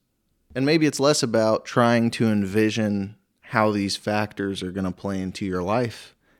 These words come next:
and maybe it's more about just observing how other people's decisions are impacting them. I was blessed with a group of friends that made a lot of bad decisions growing up.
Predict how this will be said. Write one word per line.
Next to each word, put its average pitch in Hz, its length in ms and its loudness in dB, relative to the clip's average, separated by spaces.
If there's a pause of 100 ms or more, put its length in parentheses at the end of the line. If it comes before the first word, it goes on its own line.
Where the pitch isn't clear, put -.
(120)
and 113 140 2
maybe 110 240 2
it's - 120 -6
more 123 200 2
about 98 260 0
just 98 180 -8
observing 95 840 -2 (160)
how 98 440 -2
other 123 280 0
people's 101 500 -6
decisions 92 640 -6
are 87 100 -4
impacting 87 640 -4
them. 92 280 -6 (840)
I 147 200 4
was 147 200 0
blessed 117 600 0
with 110 540 0 (120)
a 107 100 -2
group 123 400 -2
of 104 120 -4
friends 95 800 -4 (120)
that 95 140 -6
made 104 200 -4
a 92 80 -2
lot 87 640 -2
of 82 300 -10
bad 85 400 -4
decisions 80 720 -8
growing 78 380 -8
up. - 240 -14